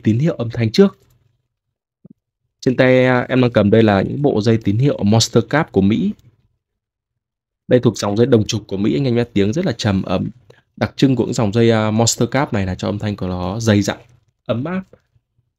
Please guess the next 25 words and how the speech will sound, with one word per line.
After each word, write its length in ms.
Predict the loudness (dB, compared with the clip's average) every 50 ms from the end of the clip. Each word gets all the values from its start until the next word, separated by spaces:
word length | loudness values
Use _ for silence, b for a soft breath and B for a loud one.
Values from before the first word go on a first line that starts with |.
| _ _ _ _ -6
và 340 | -4 -2 -2 0 0 0 -2
rất 100 | -2 0
phù 160 | 4 4 4
hợp 200 | 6 4 2 0
với 260 | -2 -2 -2 0 -2 -2
những 240 | -4 -4 -4 -4
bộ 160 | -4 -2 -2 0
dàn 280 | 0 0 0 0 -2
mà 120 | -2 -4 -6 -10 -16 _ _ _ 0
thích 180 | 0 0 0 -2 _ _ _ _ _ -4
cái 140 | -4 -2 0
tiếng 220 | 2 2 2 2 0
của 120 | -4 -4
nó 100 | -4 -4
dày 420 | -2 0 2 2 4 2 0 -2 -6 _ _ _ _ _ _ _ _ _ _ _
và 220 | -8 -6 -4 -4 -4 -6 _ _ _ -6
đặc 180 | -6 -4 -2 0
biệt 100 | 0 0
là 80 | 0 -2
tiếng 160 | -4 -4 -4
bass 200 | -4 -4 -6 -6
của 100 | -6 -6
nó 100 | -4 -4
sâu 360 | -2 0 2 2 2 0 -6 -12
chắc, 220 | -6 -6 -6 -6